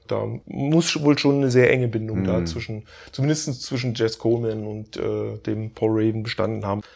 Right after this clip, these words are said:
Speaker 2: Gut, dann machen wir beim letzten
Speaker 1: Mhm.
Speaker 2: Toten weiter. Ja, da hast du auch nicht so wahnsinnig viel, glaub ich, zu sagen. Es geht um, um Adam York, A K A M C A von den Beastie Boys.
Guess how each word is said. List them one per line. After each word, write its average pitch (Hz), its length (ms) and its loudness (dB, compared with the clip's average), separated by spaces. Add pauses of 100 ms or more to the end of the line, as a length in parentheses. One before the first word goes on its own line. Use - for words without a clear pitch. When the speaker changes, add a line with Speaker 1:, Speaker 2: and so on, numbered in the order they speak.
(240)
Speaker 2:
Gut, - 160 -6
dann 101 60 0
machen 110 240 -2
wir 87 60 -6
beim 98 180 2
letzten 139 560 -4
Speaker 1:
Mhm. 113 140 0
Speaker 2:
Toten 139 340 2
weiter. 117 460 2 (240)
Ja, 101 160 4
da 104 100 2
hast 101 140 -2
du 104 60 0
auch 117 80 2
nicht 127 180 -4
so 120 180 -6
wahnsinnig 135 580 -2
viel, 127 180 -6
glaub 117 340 0
ich, 120 320 -8
zu - 220 -10
sagen. 110 640 0 (240)
Es - 80 -14
geht 139 160 4
um, 123 200 6
um 104 320 -4
Adam 104 280 4
York, 98 520 4
A 107 100 -2
K 110 140 -2
A 104 480 2
M 101 160 -4
C - 240 -6
A 98 200 -2
von 104 180 -6
den 101 160 -4
Beastie 143 260 -4
Boys. 85 540 -2